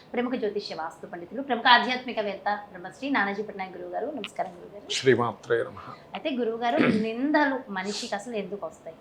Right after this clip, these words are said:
Speaker 1: ముఖ్యంగా ఈ మధ్య కాలంలో చూస్తుంటే సెలబ్రిటీలు,
Speaker 2: ఆ.
Speaker 1: even మంగ్లీ గారి గురించి మనం తీసుకుంటే, అంటే ఆవిడ అక్కడ రైటా రాంగా అన్నది నేను మాట్లాడట్లేదు.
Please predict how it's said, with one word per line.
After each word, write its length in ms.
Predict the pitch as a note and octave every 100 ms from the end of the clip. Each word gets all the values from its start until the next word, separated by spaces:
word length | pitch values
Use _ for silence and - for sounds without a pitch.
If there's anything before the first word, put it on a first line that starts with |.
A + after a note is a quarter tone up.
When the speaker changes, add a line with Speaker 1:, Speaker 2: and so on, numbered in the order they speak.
| - G3+
Speaker 1:
ముఖ్యంగా 720 | G3+ - - D#4+ D#4 C4+ C4
ఈ 200 | B3+ A3+
మధ్య 280 | B3 G#3+ B3
కాలంలో 320 | A#3 G#3+ G#3+ G#3+
చూస్తుంటే 440 | G3+ - G3 F#3+ A#3
సెలబ్రిటీలు, 640 | A#3 A3 G#3 G#3 G#3+ G3 - - - - -
Speaker 2:
ఆ. 40 |
Speaker 1:
even 220 | A#3 B3+ A3+
మంగ్లీ 400 | A3 B3 C#4+ D#4
గారి 160 | C#4
గురించి 220 | A#3+ B3 A#3+
మనం 200 | A#3+ G#3
తీసుకుంటే, 680 | G3 - G3+ F#3 G#3+ G4 - - -
అంటే 260 | A3+ B3 D4
ఆవిడ 180 | A3 A3
అక్కడ 160 | G#3 G3
రైటా 640 | F3 F3+ A#3 - C#4 C#4+
రాంగా 380 | A#3+ G#3+ A3+ A#3
అన్నది 320 | A3+ G#3+ G#3+ B3 -
నేను 180 | G#3 G3+
మాట్లాడట్లేదు. 880 | E3+ E3+ G3+ F#3 D#3+ D3+ E3+ B3+